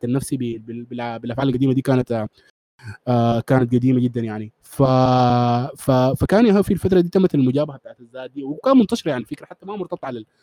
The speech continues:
على ال-، يعني هو فيلم حقيقي جدًا في تصويره، يعني ما مرتبطة بس على المشهد بتاع الفيلم. آه، كانت، آه،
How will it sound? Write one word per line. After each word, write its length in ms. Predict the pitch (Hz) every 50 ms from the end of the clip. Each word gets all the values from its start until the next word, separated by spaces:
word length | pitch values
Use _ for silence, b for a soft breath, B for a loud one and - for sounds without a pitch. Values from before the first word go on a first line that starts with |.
| _ _ - -
على 160 | 123 123 123
ال-، 180 | 120 117 117
يعني 220 | 120 113 120 131 151
هو 60 | 202
فيلم 180 | 190 226 208 170
حقيقي 240 | - 156 185 190
جدًا 200 | 156 165 165 135
في 60 | 110 -
تصويره، 300 | - - - 107 95 95
يعني 140 | 101 113
ما 100 | 123 143
مرتبطة 280 | 165 156 - 147 - 139
بس 100 | 139 117
على 100 | 123 120
المشهد 220 | 120 127 127 127
بتاع 140 | 120 - 110
الفيلم. 260 | 110 110 - 127 - - b b b b b _ _ _ _ _ _ b b b b -
آه، 920 | 131 123 123 123 120 123 120 120 120 120 120 117 117 117 117 117 117 117 _
كانت، 520 | - 147 147 147 156 165 160 151 - - -
آه، 600 | 151 143 139 139 135 131 131 127 127 123 123